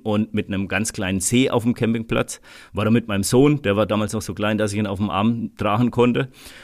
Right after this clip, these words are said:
Und wir haben da im Wasser gespielt und plötzlich sind die Spieler vom A S Rom, die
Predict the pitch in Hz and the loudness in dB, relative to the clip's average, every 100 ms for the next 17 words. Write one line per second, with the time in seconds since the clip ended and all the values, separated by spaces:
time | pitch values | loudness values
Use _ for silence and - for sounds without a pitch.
0 | - 107 104 98 107 107 98 95 110 127 | -4 0 0 0 0 2 2 0 0 0
1 | - - 135 135 - 110 110 - - 107 | -2 0 2 2 0 0 0 4 6 6
2 | - - 120 113 - - - 120 113 104 | 2 2 2 2 -4 -12 2 2 4 0
3 | - 117 131 127 110 - 107 107 107 120 | -2 4 4 4 0 0 -2 0 0 0
4 | 117 110 | 0 -2